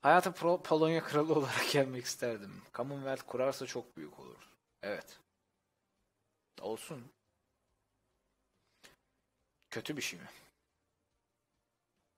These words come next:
"Hayata ilk insan olarak geldin ama ateş bile yok, yağmur yağıyor, tanrılar kızdı falan diyorsun." demiş. Ha, yani bir de öyle düşünün ya. Yağmur yağıyor, ne olduğunu bilmiyor. Şimşek çakıyor, ne oluyor lan? Biri beni vurmaya mı çalışıyor?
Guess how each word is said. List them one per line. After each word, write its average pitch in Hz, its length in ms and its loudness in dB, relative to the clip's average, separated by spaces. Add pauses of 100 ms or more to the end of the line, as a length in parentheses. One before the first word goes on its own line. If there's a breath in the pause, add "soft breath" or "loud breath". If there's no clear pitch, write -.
(540 loud breath)
"Hayata 165 320 10
ilk 190 200 0
insan 180 240 2
olarak 160 360 2
geldin 139 240 2
ama 147 280 -2
ateş 139 300 -4
bile 127 100 -2
yok, 139 180 -2
yağmur 131 300 0
yağıyor, 120 340 0
tanrılar 120 520 -2
kızdı 107 260 -10
falan 110 380 -8
diyorsun." - 320 -16
demiş. - 320 -18 (100)
Ha, 202 260 8
yani 202 300 8
bir 196 80 0
de 226 60 6
öyle 247 220 6
düşünün 214 380 -4
ya. 151 280 -8 (880)
Yağmur 208 360 12
yağıyor, 196 400 10
ne 196 60 8
olduğunu 202 380 6
bilmiyor. 123 240 0
Şimşek 180 480 4
çakıyor, 143 340 0
ne 147 60 0
oluyor 156 300 4
lan? 135 220 4
Biri 135 200 0
beni 139 160 2
vurmaya 127 380 -4
mı 131 80 -4
çalışıyor? 98 460 -10